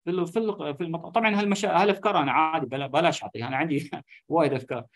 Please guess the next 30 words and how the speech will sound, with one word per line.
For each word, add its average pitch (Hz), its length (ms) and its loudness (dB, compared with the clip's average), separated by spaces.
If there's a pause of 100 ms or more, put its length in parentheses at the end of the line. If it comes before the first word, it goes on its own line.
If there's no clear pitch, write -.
(220)
فقلت، 185 360 4
قلت 220 120 2
لهم: 220 160 2
ليش 233 160 2
ما 226 80 6
تسوون 202 320 2
tunnel 170 380 0
في 170 80 -6
المطار 143 360 0
حمد؟ 147 400 -2 (240)
tunnels 156 380 0
يكون 160 200 -2
تحت - 200 -8
الأرض. 147 280 -2 (520)
الطيارة 240 420 6
متى 247 200 4
مكان 285 420 4
ما 254 100 6
توقف، 247 580 2
الناس 190 560 2
اللي 214 120 2
ينزلون، 220 340 2
ينزلون 233 280 4
سيدة 247 260 0
في 247 60 -4
التنل، 170 360 0
نفس 233 260 0
مترو 196 680 2
داخل 156 400 2
المطار. 127 600 -4